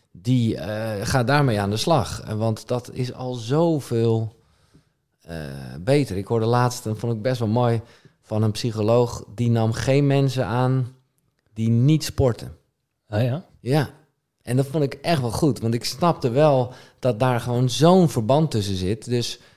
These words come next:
Speaker 1: ja, als je niet lekker in je vel zit, ga op zijn minst die shit voor elkaar krijgen.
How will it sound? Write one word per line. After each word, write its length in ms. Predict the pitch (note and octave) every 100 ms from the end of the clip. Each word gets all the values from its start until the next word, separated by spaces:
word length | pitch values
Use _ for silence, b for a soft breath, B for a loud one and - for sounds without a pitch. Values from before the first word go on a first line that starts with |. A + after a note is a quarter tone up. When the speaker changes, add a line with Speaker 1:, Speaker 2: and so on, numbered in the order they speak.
| b b b b
Speaker 1:
ja, 320 | - C#3+ C3 -
als 300 | - C3+ -
je 80 | C3+
niet 180 | C3+
lekker 380 | C3+ C3 C3 B2 B2
in 200 | B2 B2
je 100 | A#2+
vel 220 | C3+ C#3
zit, 260 | A2 A2 G#2+
ga 300 | - C#3 C3+
op 100 | -
zijn 220 | - B2+
minst 300 | D3 D3+ A2+
die 140 | C3 D3
shit 200 | C3+ -
voor 140 | G#2+
elkaar 320 | F#2+ G2 F2
krijgen. 500 | - D#2+ D#2 G2 E3